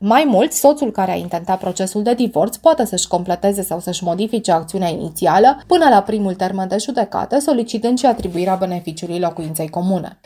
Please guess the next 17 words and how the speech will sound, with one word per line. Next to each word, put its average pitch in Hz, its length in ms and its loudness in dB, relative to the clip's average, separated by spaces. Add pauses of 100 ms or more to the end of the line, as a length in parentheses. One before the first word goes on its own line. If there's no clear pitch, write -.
(120)
A 269 120 6
doua 381 220 8
întrebare 180 400 0
a 175 40 2
ascultătorului 175 720 -6
nostru. 208 500 -2 (280)
Are 330 260 6
vreo 330 160 6
relevanță 262 640 2
faptul 208 380 -2
că - 80 -4
imobilul, 196 640 0
casa, 196 600 2
este 233 280 4
nerecepționată 233 840 2
și 240 160 -4
neintabulată? 226 1000 2